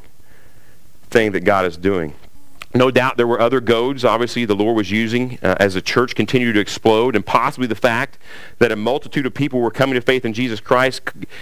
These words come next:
caused Saul to doubt if what he believed was right, and if he was on the right side of things. Christianity had spread, we know for sure, a hundred fifty miles north, because that's where he's going.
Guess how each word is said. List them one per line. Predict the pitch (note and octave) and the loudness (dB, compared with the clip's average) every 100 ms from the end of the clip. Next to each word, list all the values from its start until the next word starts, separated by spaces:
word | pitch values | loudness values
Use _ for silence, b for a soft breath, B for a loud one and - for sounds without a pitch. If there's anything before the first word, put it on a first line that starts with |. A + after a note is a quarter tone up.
| B | B
caused | - D3 C3+ - | 2 4 4 2
Saul | D3 C3+ C#3+ | 2 4 4
to | B2+ | 2
doubt | G#2 A#2 B2 C3 | 4 2 4 0
if | A2+ | -2
what | G#2+ B2 C3+ | 0 0 -2
he | - C#3+ | -4 -4
believed | B2+ A2+ G#2 G#2+ B2+ E3 F3+ - - b b - | -2 -2 -2 0 -2 -4 -8 -14 -14 b b 0
was | A2+ F#2 | 0 2
right, | G2 G#2+ | 4 4
and | D3 | 4
if | G#2+ | 2
he | C#3+ | 0
was | C3+ | 2
on | C3+ | 2
the | G2+ | 4
right | F#2+ A2+ - | 4 4 2
side | - B2+ | 4 4
of | C#3 | 2
things. | - C#3 D#3 E3+ - - b b b b b b b b b b | 2 0 0 -6 -10 -12 b b b b b b b b b b
Christianity | - D#3 D#3 D3 D3 | 0 0 2 2 4
had | B2+ | 2
spread, | A2+ - C#3 E3 D#3 A#2+ - - - - - - - | 0 0 2 4 0 -4 -10 -14 -14 -14 -14 -14 0
we | B2+ | 2
know | C3 C#3+ | 4 2
for | C#3+ | 0
sure, | A#2+ - E3+ D3+ D3 - b b | -4 0 0 2 0 -6 b b
a | G#2 | 2
hundred | C3+ D3 D3 C3 | 4 4 2 2
fifty | D#3+ D3 | 2 2
miles | C#3+ C#3+ C#3+ B2+ | 4 6 4 2
north, | B2+ D#3 F3+ D#3+ | 2 4 4 2
because | B2+ A#2 | 2 4
that's | A2+ D3 D3 | 4 4 2
where | D3 | 2
he's | D#3+ B2 | 2 4
going. | D#3 G#3 G#2+ | 4 4 -2